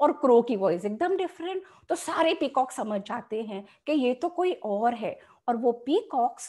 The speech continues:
सारे मिलके उस क्रो को मारते हैं कि "Who are you? तुम हमारे बीच में क्यों आ गए हो?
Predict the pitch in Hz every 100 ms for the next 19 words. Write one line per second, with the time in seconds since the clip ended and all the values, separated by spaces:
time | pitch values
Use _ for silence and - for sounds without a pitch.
0 | - 262 254 302 214 285 415 415 277 262
1 | 440 - - - - 349 440 - - 330
2 | 330 359 392 311 415 539 - - - 254
3 | 262 285 285 349 320 277 240 190 196 302
4 | 302 349 453 427 392 554 640 240 - _
5 | - 403 453 392 381 453 427 392 - 453
6 | 392 403 508 494 359 330 349 320 254 -